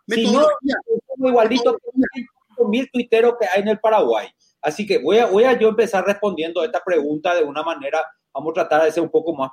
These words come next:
Speaker 1: proactivos, ¿verdad? Yo me, me, eh, coincido con Pablo en ese sentido, contigo, en, en, en que no puede haber una videoconferencia. Yo tomaría sistemas para bajar, crear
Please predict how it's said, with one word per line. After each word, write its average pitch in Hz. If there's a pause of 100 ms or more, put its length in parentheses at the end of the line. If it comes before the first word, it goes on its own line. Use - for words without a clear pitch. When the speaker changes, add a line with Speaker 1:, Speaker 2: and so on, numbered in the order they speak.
Speaker 1:
proactivos, 117
¿verdad? 104 (680)
Yo 254 (200)
me, 165
me, 160 (100)
eh, 135
coincido 214
con 214
Pablo 185
en 165
ese 160
sentido, 165
contigo, 160
en, 156
en, 147
en 139
que 127
no 120
puede 139
haber 147
una 156
videoconferencia. 135 (500)
Yo 202 (320)
tomaría 127 (300)
sistemas 147 (100)
para 110
bajar, 185 (440)
crear 127